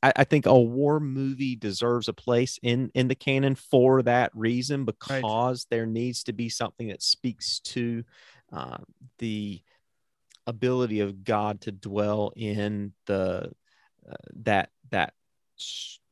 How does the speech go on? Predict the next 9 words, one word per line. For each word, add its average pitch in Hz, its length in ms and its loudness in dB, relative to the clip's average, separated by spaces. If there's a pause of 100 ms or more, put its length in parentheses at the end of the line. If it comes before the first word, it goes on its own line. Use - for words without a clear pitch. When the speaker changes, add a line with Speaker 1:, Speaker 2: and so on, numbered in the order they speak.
(1200)
Speaker 1:
painful 117 400 -2
juxtaposition 104 1120 -2
of, 101 200 -4
of 104 180 -6
Speaker 2:
Yeah. 101 60 -4
Speaker 1:
noble 101 520 2
and, 101 220 -4
and 98 140 -4
horrific. 101 540 0